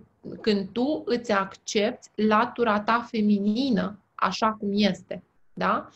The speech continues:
Și latura aceasta feminină, de cele mai multe ori, se întâmplă să fie așa, uh, vulnerabilă, dependentă, da? Uh, care creează probleme,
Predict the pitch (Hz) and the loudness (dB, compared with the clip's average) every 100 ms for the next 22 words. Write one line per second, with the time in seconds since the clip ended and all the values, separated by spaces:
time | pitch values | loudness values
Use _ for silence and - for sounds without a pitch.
0 | - - 190 208 247 247 214 226 240 233 | -20 -10 2 2 4 2 2 0 -2 -4
1 | 208 180 185 240 294 294 - - 196 196 | -2 0 0 2 2 0 -4 -6 0 0
2 | 190 - 220 240 233 202 202 202 254 254 | 0 -4 -2 0 -2 -2 -2 -2 -2 -2
3 | 208 226 226 214 190 220 214 208 220 196 | -6 -4 -6 -6 -4 -2 -2 2 2 2
4 | 170 - _ - _ _ 190 190 185 175 | 0 -4 _ -20 _ _ 2 4 4 4
5 | 170 214 269 233 202 190 196 202 202 - | 2 2 4 4 2 0 2 0 0 -10
6 | 156 165 202 269 226 214 214 214 214 220 | -10 -6 -2 2 2 2 0 0 0 -2
7 | - _ 175 175 208 294 - - - _ | -10 _ -4 -2 -2 -4 -10 -20 -20 _
8 | 185 185 185 185 180 180 180 190 196 254 | -2 2 2 0 0 0 0 4 4 4
9 | 277 269 240 233 233 233 233 247 | 2 2 4 4 4 2 0 -2